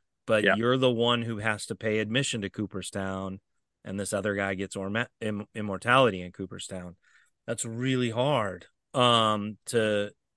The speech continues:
Speaker 1: to get comfortable with that line. And for me on the ballot, it, it,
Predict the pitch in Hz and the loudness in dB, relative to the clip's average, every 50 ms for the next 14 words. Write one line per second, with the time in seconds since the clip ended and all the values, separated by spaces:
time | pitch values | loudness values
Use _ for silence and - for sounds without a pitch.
0 | _ _ _ _ _ _ _ _ - - 131 110 117 117 - _ - - - 143 | _ _ _ _ _ _ _ _ -2 -2 0 2 2 2 2 _ 0 2 4 4
1 | 139 - - 123 113 95 101 104 98 95 95 - 101 98 98 101 104 104 107 101 | 4 2 0 -6 -4 -2 0 0 0 0 -2 -2 -2 -2 -2 -2 -2 0 0 0
2 | 90 82 82 95 123 _ _ _ _ _ _ _ _ _ _ _ _ - 113 120 | 0 -2 -6 -12 -18 _ _ _ _ _ _ _ _ _ _ _ _ -8 -8 -6
3 | - - 131 139 165 208 226 202 165 151 139 123 120 120 117 101 107 101 101 107 | -4 -2 -2 2 2 4 4 6 6 6 4 4 2 0 0 0 0 2 2 2
4 | 113 113 117 120 123 - _ - 123 123 127 | 2 2 2 0 -2 -6 _ -2 -2 -2 -2